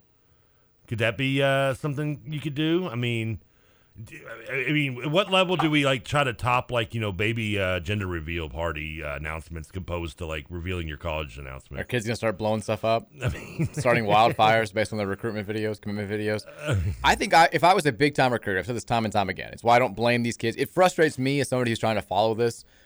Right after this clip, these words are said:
Speaker 2: when recruitments are difficult to follow. <clears throat> Monty Bates. Um, <laughs> it's kind of annoying, and even he's a, <laughs> he's a transfer, so he should know better. He's been through this process before.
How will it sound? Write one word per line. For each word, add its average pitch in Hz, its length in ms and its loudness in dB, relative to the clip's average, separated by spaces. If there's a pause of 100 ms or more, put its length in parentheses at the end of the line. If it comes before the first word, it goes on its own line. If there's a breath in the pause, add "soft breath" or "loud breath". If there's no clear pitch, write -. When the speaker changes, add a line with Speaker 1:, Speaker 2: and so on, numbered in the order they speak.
(100)
Speaker 2:
when 107 380 2
recruitments 107 440 -6
are 98 300 2 (420)
difficult 113 540 -4
to - 60 -10
follow. 117 440 2 (100)
<clears throat> 147 380 -2
Monty 117 240 2
Bates. 110 260 0 (420 soft breath)
Um, 120 460 6 (200)
<laughs> - 240 -12
it's 147 140 -2
kind 151 220 4
of 143 60 2
annoying, 139 500 4
and 120 100 -2
even 117 140 0
he's 107 160 -4
a, 92 40 -12
<laughs> - 120 -18
he's 101 220 -6
a 104 40 -14
transfer, 98 520 -2
so 92 200 -4 (140)
he 190 80 -2
should 175 160 -2
know 160 140 2
better. 78 340 -6
He's 127 140 -6
been 147 120 2
through 123 100 -6
this 101 120 -8
process 92 380 -2
before. 76 360 -14